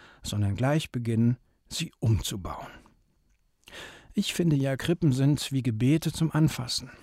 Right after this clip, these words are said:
Beten heißt ja, ein bisschen aufräumen, um Platz zu machen für das, was größer ist als man selbst. Und eine Krippe tut genau das. Man räumt ein paar Quadratmeter frei und plötzlich ist Gott zu Gast.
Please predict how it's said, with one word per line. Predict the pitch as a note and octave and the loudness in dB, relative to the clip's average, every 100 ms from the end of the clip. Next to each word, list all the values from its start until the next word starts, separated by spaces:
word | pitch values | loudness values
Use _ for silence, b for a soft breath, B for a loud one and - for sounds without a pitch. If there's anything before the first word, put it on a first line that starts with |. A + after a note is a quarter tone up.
| B B B | B B B
Beten | A#2+ B2+ C#3+ B2+ | 0 2 4 4
heißt | C3+ - | 2 0
ja, | C3 A#2+ - _ _ | 0 0 -2 _ _
ein | A#2 | -2
bisschen | G#2 G#2+ A#2+ | 0 -2 -4
aufräumen, | - D#3+ - D#3 D3+ D3 B B B | -4 -4 -2 0 2 0 B B B
um | F3+ - | -4 0
Platz | C3 C3+ - | 0 0 0
zu | C#3 | 0
machen | C3+ C3 C#3+ | 2 2 0
für | C3 | 0
das, | A#2+ B2+ - | 0 0 0
was | C3+ C3 - b - | -2 -2 -6 b -6
größer | C3+ D#3+ E3+ - | 4 6 6 2
ist | E3+ E3+ - | -2 -4 -4
als | C#3+ - | -4 0
man | E3+ | 2
selbst. | F3+ F#3+ A2+ - - _ _ _ _ _ - | 2 -2 -6 -10 -12 _ _ _ _ _ -4
Und | E3 | 0
eine | D#3 D#3+ | 4 2
Krippe | - A#2+ C#3 C3+ | 2 -2 0 -2
tut | - C#3 - | 2 2 2
genau | D3+ A#2+ A2+ | 4 6 6
das. | G#2+ F#2 - B B B B B B | 2 -2 -10 B B B B B B
Man | A2+ A2 | -2 0
räumt | G#2 A#2 C3+ C#3 | 2 4 4 4
ein | C3+ | 2
paar | B2 A#2+ | 2 0
Quadratmeter | - A2+ A2+ A#2 A2+ G#2+ | 2 2 2 4 2 0
frei | - B2 C3+ F3 | -6 0 2 4
und | C#3+ A#2 - - | 4 2 0 -6
plötzlich | C3 D#3 - - F#3+ F#3 G3+ | 0 2 0 -2 0 0 -4
ist | - | -4
Gott | - G#3 | -2 0
zu | - C3 | -2 -4
Gast. | A2+ - - | -6 -6 -8